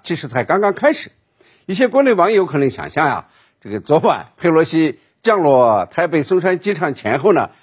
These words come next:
有枪声或者是近距离的军事动作才是反制。恰恰相反，没有枪声呢，才显示了中国的大气和风险管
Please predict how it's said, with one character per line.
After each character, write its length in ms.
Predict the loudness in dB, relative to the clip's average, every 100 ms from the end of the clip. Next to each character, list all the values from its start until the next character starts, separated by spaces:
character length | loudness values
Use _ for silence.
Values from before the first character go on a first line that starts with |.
| _
有 160 | -4 -4
枪 240 | -2 -4
声 300 | 0 0 0 -2
或 100 | -8
者 120 | -6
是 100 | -8
近 280 | -6 -2 -2
距 120 | 0
离 100 | 0
的 240 | 2 0 -2 _ _ _
军 200 | 2 4
事 100 | 4
动 200 | 2 2
作 180 | 2 -2 -2
才 180 | -2
是 200 | 0 -2
反 320 | -2 -4 -4 -4
制。 260 | -4 -6 _ _ _
恰 160 | -4 -4
恰 100 | -2
相 200 | -2 -2
反， 180 | -6 -10 _ _ _
没 180 | 2 4
有 160 | 4
枪 200 | 2 -2
声 120 | -2 -2
呢， 180 | -2 -8
才 180 | -6 -4
显 260 | -4 -10
示 120 | -2 0
了 220 | 0 -4 _ _ 0
中 180 | 0
国 120 | 2 -2
的 80 |
大 220 | -2 -4 -4
气 220 | -8 -6
和 160 | -6
风 200 | 0 0
险 160 | 2 -2
管 260 | -2 -4